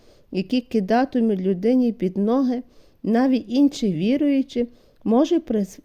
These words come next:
привести до зростання довіри до Бога. Чи буде ця віра наполегливо,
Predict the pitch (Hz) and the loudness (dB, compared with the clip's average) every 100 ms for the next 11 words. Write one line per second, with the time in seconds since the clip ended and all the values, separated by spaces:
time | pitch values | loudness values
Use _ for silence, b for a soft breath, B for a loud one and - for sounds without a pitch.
0 | - 214 185 190 262 - 285 226 214 190 | -4 -2 0 0 -2 -4 -2 -2 -4 -6
1 | 196 - 170 208 220 202 175 185 180 233 | -6 -4 -4 -2 -4 -4 -4 -2 -2 -4
2 | 277 233 190 160 156 190 _ _ _ _ | -4 -4 -4 -6 -8 -12 _ _ _ _
3 | _ _ _ _ - _ b b b b | _ _ _ _ -20 _ b b b b
4 | - 185 180 269 277 262 - 233 170 196 | -4 0 2 2 2 0 2 2 2 0
5 | 247 302 254 202 208 202 196 208 247 226 | 0 0 0 0 -2 0 0 0 -2 -4
6 | 233 226 | -4 -4